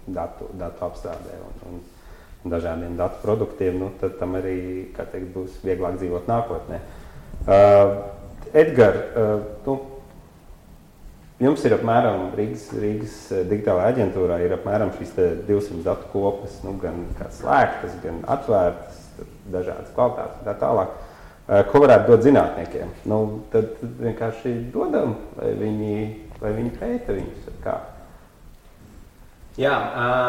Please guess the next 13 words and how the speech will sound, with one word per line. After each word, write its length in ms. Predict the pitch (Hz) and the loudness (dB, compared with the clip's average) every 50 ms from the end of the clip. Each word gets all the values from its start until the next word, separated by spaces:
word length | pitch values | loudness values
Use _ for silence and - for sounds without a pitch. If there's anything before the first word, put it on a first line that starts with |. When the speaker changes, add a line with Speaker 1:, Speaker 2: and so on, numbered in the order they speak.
| 123 123 123 - 120 - 143 | 0 -2 -4 -6 -6 -4 -2
Speaker 2:
no 80 | 147 - - | -2 0 0
pašvaldības 440 | 147 - - 147 107 104 101 - - | 0 0 0 0 -2 -2 -4 -8 -8
puses, 280 | - 117 - - - - - - | -6 -6 -6 -6 -8 -12 -14 -14
ā, 200 | - - 95 95 95 95 95 - - - | -10 -6 -4 -4 -4 -4 -6 -10 -10 -8
runājot 380 | 110 113 - 104 98 95 95 - | -6 -4 -4 -4 -4 -6 -6 -8
par 140 | - - - | -10 -12 -10
šo, 220 | - 123 139 156 - - - - | -6 -6 -4 -4 -6 -8 -10 -14
ā, 140 | - 101 98 101 98 98 98 95 - | -12 -12 -10 -10 -10 -10 -12 -12 -12
tā 160 | - - 98 98 107 | -8 -6 -4 -4 -4
atbilde 260 | - 98 98 92 90 | -4 -6 -6 -6 -6
nav 220 | 101 101 98 98 - | -6 -8 -8 -8 -10
tik 160 | - - - | -10 -10 -10
vienkārša. 400 | - - - - - - - - | -8 -8 -8 -8 -10 -10 -12 -14